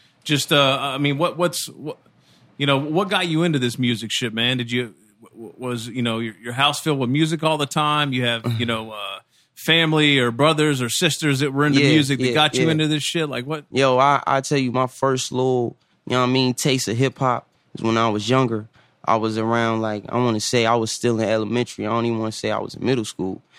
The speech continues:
Speaker 2: It
Speaker 1: Okay.
Speaker 2: was when all that, that Young Jeezy shit had, had hit.
Speaker 1: Okay.
Speaker 2: You know what I'm saying? Uh, my brother used to, like,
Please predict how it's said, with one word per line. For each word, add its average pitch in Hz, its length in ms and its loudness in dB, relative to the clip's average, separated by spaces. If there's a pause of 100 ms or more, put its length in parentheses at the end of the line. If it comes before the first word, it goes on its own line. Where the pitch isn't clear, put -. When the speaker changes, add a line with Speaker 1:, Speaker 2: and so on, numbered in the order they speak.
(100)
Speaker 2:
It 117 60 -6
Speaker 1:
Okay. 117 120 0
Speaker 2:
was 113 220 2
when 113 160 2
all 113 180 4
that, 110 320 0
that 107 200 0
Young 117 280 2
Jeezy 123 340 -2
shit - 280 -2
had, 107 220 -2
had 107 340 -6
hit. 135 240 0 (200)
Speaker 1:
Okay. 117 500 -4
Speaker 2:
You 117 120 2
know 113 80 4
what 110 60 2
I'm 113 80 0
saying? 120 500 0
Uh, 104 380 0 (520)
my 117 140 2
brother 123 340 2
used 117 260 0
to, 113 80 0
like, 110 260 0